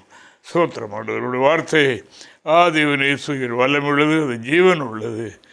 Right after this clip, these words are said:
என்று நாங்கள் காணுகிறோம். கர்த்தாவை அனுப்புகிற காரியமாக கர்த்தர் வாய்க்க பண்ண வேண்டும் என்று கெஞ்சுகிறோம். உடைய அன்பு நாமத்தை மகிமைப்படுத்தும் சுவாமி,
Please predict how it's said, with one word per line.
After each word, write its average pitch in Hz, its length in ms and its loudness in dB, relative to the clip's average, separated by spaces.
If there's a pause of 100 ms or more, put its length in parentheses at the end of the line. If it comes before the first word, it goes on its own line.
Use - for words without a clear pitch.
(240)
என்று 160 260 0
நாங்கள் 117 300 0
காணுகிறோம். 107 680 -4 (580)
கர்த்தாவை 139 500 2
அனுப்புகிற 131 600 -2
காரியமாக 147 1000 0 (400)
கர்த்தர் 135 340 -2
வாய்க்க 151 380 0
பண்ண 156 220 0
வேண்டும் 156 280 2
என்று 165 220 -2
கெஞ்சுகிறோம். 90 680 -8 (520)
உடைய 120 200 0
அன்பு 123 120 0
நாமத்தை 117 440 -2
மகிமைப்படுத்தும் 123 560 -8
சுவாமி, 160 460 0